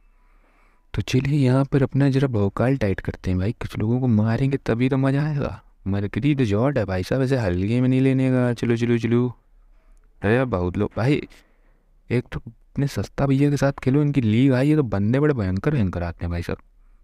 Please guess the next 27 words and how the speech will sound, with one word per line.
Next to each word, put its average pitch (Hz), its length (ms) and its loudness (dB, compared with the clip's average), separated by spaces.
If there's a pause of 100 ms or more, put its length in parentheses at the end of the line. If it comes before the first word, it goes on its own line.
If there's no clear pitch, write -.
(200)
कुत्ता 160 340 0
बना 98 180 2
देते 82 280 -6
हैं। - 60 -12 (640)
कोई 117 120 2
बात 131 200 2
नहीं, 139 200 0 (420)
कोई 107 160 2
बात 87 200 -2
नहीं, - 160 -8 (480)
खेलेंगे, 127 340 0
सीखेंगे 131 480 0
धीरे 113 260 2
धीरे, 131 180 4
हमारी 104 300 2
लीग 139 240 4
भी 139 100 2
हाई 117 220 0
हो 131 140 4
जाएगी। 123 300 2
हैं 135 260 0
क्या, 139 160 0
हमेशा 107 300 -2
नूब 123 260 0
ही 139 60 4
रहेंगे 143 280 0
क्या? 180 260 -2